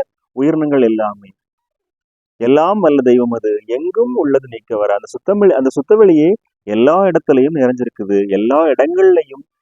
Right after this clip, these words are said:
எல்லா பொருட்கள்லயும் நிறைஞ்சிருக்குது. சொல்லால் மட்டும் நம்பாதே, சுயமாய் சிந்தித்தே தெளிவாய். அந்த சுத்தவெளி அப்படிங்கிற அந்த உண்மையான பொருளை வந்து நாம சொல்றதுனால மட்டும், அதாவது பிறர் சொல்றதுனாலயோ நூல்கள்ல இருக்கிறதுனாலே நம்ம வந்து நம்ப வேண்டாம்.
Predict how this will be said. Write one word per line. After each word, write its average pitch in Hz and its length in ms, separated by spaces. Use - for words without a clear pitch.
எல்லா 113 220
பொருட்கள்லயும் 147 760
நிறைஞ்சிருக்குது. 113 560
சொல்லால் 202 420
மட்டும் 165 440
நம்பாதே, 123 600
சுயமாய் 151 640
சிந்தித்தே 143 440
தெளிவாய். 110 380
அந்த 104 200
சுத்தவெளி 180 380
அப்படிங்கிற 131 400
அந்த 113 220
உண்மையான 143 520
பொருளை 113 300
வந்து 107 280
நாம 113 280
சொல்றதுனால 175 520
மட்டும், 151 560
அதாவது 143 400
பிறர் 156 360
சொல்றதுனாலயோ 131 720
நூல்கள்ல 170 540
இருக்கிறதுனாலே 127 460
நம்ம 120 200
வந்து 120 240
நம்ப 113 180
வேண்டாம். 104 400